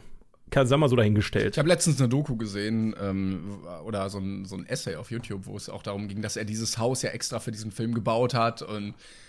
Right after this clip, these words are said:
Speaker 2: ähm,
Speaker 1: Oh.
Speaker 2: da die Wege konzipiert hat, so dass es halt cineastisch genauso passt mit diesem riesen Fenster und dass man da in die Küche gucken kann und so. Und so,
Speaker 1: Von
Speaker 2: what the fuck, du baust einfach gedanklich ein Haus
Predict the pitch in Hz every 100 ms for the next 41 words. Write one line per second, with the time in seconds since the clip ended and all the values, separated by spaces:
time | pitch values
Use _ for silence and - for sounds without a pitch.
0 | - - 107 104 117 113 113 - 117 117
1 | 117 117 120 139 143 135 131 117 117 127
2 | 120 117 120 117 - - 113 - - 120
3 | 117 127 - 120 - 110 117 117 113 -
4 | 123 117 123 120 127 127 101 113 - 110
5 | 107 110 117 117 127 117 113 123 123 127
6 | 123 113 127 135 123 113 107 107 110 101
7 | 110 107 - - - - - - - 123
8 | 123 - - - 139 143 185 196 - 180
9 | 196 - 151 156 208 233 - 156 190 185
10 | 202 190 185 160 190 220 202 165 - 147
11 | 165 175 175 160 170 233 -